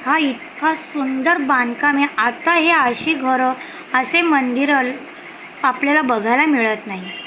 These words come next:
इंग्रजांच्या काळातील आणि लोकमान्य टिळक इथेच व-, राहिले होते, असंही मी इथं ऐकलेलं आहे.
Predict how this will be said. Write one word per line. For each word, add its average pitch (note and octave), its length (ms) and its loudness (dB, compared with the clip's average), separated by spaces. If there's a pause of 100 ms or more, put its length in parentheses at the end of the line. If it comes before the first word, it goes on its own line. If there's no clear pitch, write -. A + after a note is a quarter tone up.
(1700)
इंग्रजांच्या C#4+ 760 2
काळातील B3 480 -2
आणि C#4 280 2
लोकमान्य C#4+ 500 0
टिळक C4+ 440 -2
इथेच D#4 360 -2
व-, C4+ 360 -4
राहिले A#3+ 380 2
होते, B3+ 440 0 (420)
असंही D#4 420 0
मी C4+ 240 2
इथं A#3 200 -2
ऐकलेलं G3+ 600 -2
आहे. F#3+ 260 -8